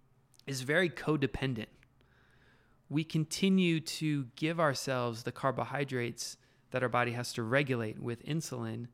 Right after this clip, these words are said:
and then we just try to be more and more clever with how we do it, which is why we end up eating every two hours or just grazing a little bit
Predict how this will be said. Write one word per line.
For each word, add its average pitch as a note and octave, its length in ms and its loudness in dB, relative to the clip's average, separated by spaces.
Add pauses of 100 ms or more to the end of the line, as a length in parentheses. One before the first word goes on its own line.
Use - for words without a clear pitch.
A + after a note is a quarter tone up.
(340)
and B2+ 100 -2
then C3+ 80 2
we D3+ 80 2
just C#3 160 -4
try C#3 180 0
to C3 60 0
be B2+ 120 0
more C3+ 300 2
and C3 100 2
more B2+ 160 2
clever C3+ 520 2
with A2+ 140 -4
how A#2+ 200 -4
we A2+ 120 -2
do A#2 260 -2
it, A2+ 140 -8 (140)
which - 180 -8
is A#2 120 -12
why A#2 160 -2
we B2 180 -4
end A#2 120 -4
up B2+ 140 -4 (100)
eating A#2 320 -8 (400)
every G#2+ 200 -6
two C3 200 -2
hours D3 380 -4
or - 100 -14
just - 240 -14
grazing B2+ 840 -6
a B2 60 -4
little A#2+ 220 -4
bit A2+ 200 -6